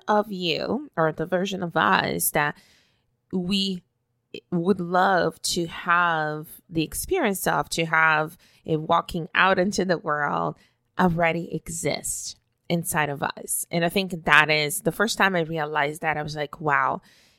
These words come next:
yes." And I've been talking about this for a little while now, but I think it just has more depth now in terms of how I, I understand, and hopefully that I can express that to you.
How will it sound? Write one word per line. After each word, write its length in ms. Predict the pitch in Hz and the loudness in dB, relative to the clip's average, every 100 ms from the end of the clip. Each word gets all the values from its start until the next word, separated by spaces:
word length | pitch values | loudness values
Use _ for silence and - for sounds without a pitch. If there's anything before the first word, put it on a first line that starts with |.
| - | -12
yes." 480 | 160 160 - 160 185 | 0 0 0 -2 2
And 80 | |
I've 100 | 185 | 4
been 120 | 190 233 | 4 2
talking 260 | 359 359 | 0 0
about 220 | 330 226 | 4 4
this 160 | 202 196 | 4 2
for 120 | 196 | 4
a 80 | 175 | 4
little 480 | 175 180 190 202 190 | 6 4 6 4 6
while 520 | 170 156 156 156 151 | 4 6 4 4 0
now, 560 | 143 196 160 139 143 - - - - | 0 2 2 2 -2 -6 -14 -16 -14
but 220 | 165 180 | 4 6
I 60 | 170 | 6
think 260 | 170 185 185 | 2 -2 -2
it 60 | |
just 180 | 185 185 | -4 -2
has 320 | 165 156 147 - | -2 -4 -8 -6
more 220 | 160 160 | 0 0
depth 440 | 143 - 151 - - | 0 0 0 -2 -4
now 280 | 160 135 135 | 0 0 0
in 140 | 156 | 0
terms 300 | 190 170 185 | 0 0 0
of 80 | 170 | -2
how 180 | 160 156 | 0 0
I, 300 | 151 151 147 | 0 0 -2
I 200 | 143 147 - | -2 -4 0
understand, 760 | 160 156 - - 151 135 135 139 | 0 0 -4 -6 -6 -4 -6 -8
and 160 | 135 | -8
hopefully 380 | 139 151 - 156 | -6 -6 -4 -6
that 200 | 147 135 | -4 -4
I 80 | - | -4
can 180 | 139 147 | -4 -8
express 440 | 139 - - - | -8 -4 -2 -2
that 140 | - - | -6 -8
to 200 | - | -6
you. 100 | - | -4